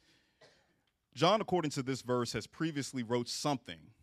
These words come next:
to the church. And whatever it was he wrote was ignored by Diotrephes.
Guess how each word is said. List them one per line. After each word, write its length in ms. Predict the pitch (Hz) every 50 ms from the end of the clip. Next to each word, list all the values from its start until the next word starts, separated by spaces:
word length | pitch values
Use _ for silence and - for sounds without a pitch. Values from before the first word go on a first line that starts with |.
| _ -
to 120 | - 120
the 100 | 92 92
church. 560 | - - - - - - - - - - - - _ _ _ _ _ _ _ _ _ _ _ _
And 160 | - - 117 113
whatever 340 | 127 127 147 165 160 170
it 80 | 165 143
was 260 | 139 147 147 139 117
he 120 | - 135 120
wrote 440 | 107 120 139 127 107 95 87 78 - _ _ _ _ _ _ _ _ _ _ -
was 180 | 117 127 120
ignored 640 | 120 101 107 117 131 151 147 120 98 87 85 73 - - - _
by 160 | - 104 101
Diotrephes. 960 | 87 101 101 101 98 98 - - - - - 80 - - - - - - -